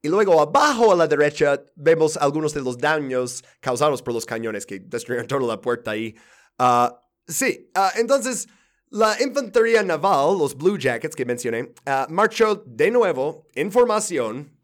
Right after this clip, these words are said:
a plena luz del día frente de la Academia Naval.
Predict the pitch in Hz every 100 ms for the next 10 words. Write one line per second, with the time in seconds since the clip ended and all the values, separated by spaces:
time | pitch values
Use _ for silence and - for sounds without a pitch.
0 | - 131 143 175 226 156 123 107 147 160
1 | 151 123 104 135 - _ _ _ 220 254
2 | 247 220 190 180 170 165 147 127 104 -